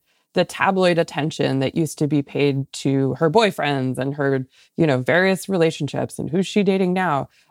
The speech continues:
I do think in some ways a version of that fixation has become, are they secretly married? Are they engaged? We saw her wearing a ring.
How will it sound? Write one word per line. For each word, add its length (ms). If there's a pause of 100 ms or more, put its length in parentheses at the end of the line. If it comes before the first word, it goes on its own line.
(120)
I 60
do 180
think 220
in 120
some 200
ways 240 (100)
a 100
version 500
of 140
that 260
fixation 600
has 320
become, 600 (280)
are 120
they 140
secretly 460
married? 460
Are 140
they 140
engaged? 520
We 160
saw 220
her 120
wearing 300
a 60
ring. 360